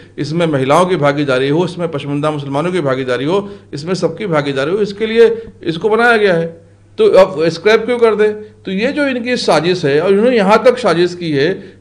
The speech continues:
कि मैंने प्रधानमंत्री जी को चिट्ठी भी लिखी है कि जो उन्होंने, अ, मुसलमानों को बदनाम करने के लिए ये कहा है कि एक सौ,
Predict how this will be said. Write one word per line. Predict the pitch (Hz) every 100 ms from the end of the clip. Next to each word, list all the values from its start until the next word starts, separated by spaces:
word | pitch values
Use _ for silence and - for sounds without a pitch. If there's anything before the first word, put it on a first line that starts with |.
| -
कि |
मैंने | 160 170 196
प्रधानमंत्री | 202 151 180 180 170 196
जी | 190
को | 202 208 202 156
चिट्ठी | 151 165 233
भी | 240
लिखी | 165 151 131
है | 104 - - _ -
कि | 160
जो | 196
उन्होंने, | 208 208 226 226
अ, | - 131 117 90 65 87 -
मुसलमानों | 156 143 170 180 202 233
को | 220
बदनाम | 175 165 175 190
करने | 185 165 160
के |
लिए | 160 175
ये | 196
कहा | 190 156 160 156
है | 185
कि | 190 202 185
एक | 170
सौ, | -